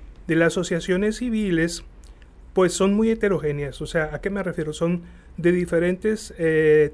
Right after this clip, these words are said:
tipos y sectores. Podemos, por ejemplo, en la, en la investigación que yo realicé y que, eh, propuse y que ahora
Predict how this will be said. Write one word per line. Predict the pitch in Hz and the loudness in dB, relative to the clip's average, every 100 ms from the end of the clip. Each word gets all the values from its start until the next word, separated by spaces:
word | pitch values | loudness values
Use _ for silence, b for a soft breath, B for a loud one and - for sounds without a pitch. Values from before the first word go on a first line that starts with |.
| - | -4
tipos | 208 202 214 208 | -6 -4 -4 -4
y | 185 | -4
sectores. | 175 170 - 135 139 | -8 -8 -10 -10 -12
Podemos, | - 160 180 208 214 b b b b - | -4 -2 0 -2 -4 b b b b -6
por | |
ejemplo, | 165 226 233 247 | 4 6 6 6
en | 226 | 6
la, | 208 | 4
en | 196 | 2
la | 202 | 2
investigación | 190 180 196 180 233 | 0 -2 -2 -2 -4
que | 240 262 | -4 -4
yo | 247 240 | -2 0
realicé | 240 233 190 208 214 233 | 0 -2 0 2 2 2
y | 220 | -2
que, | 185 165 156 160 156 | -2 0 -2 -4 -4
eh, | 151 | -4
propuse | - 156 196 185 214 214 | -6 -10 -8 -2 -2 -2
y | 175 165 | -4 -4
que | 165 | -2
ahora | 151 151 165 190 175 | -2 0 0 0 -2